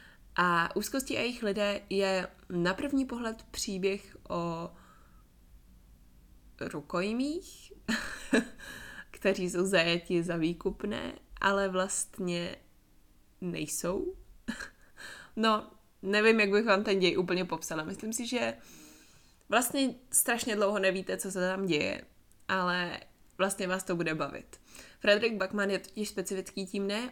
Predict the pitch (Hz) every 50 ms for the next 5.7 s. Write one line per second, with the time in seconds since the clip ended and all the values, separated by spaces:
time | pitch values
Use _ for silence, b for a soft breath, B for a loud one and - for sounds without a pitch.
0 | - - 170 - - 180 156 156 - - 151 156 - - - 175 185 - - 370
1 | 359 349 349 _ _ _ - - 180 180 175 170 170 170 175 - - - 185 180
2 | 185 180 175 175 175 - - _ _ _ _ _ _ _ - _ _ _ - -
3 | - 185 190 190 175 175 - - - - - - 160 160 - - - - 262 -
4 | - B B B B B B B B - 190 190 196 185 180 180 - 208 202 214
5 | 202 214 214 208 202 202 196 190 - - - - -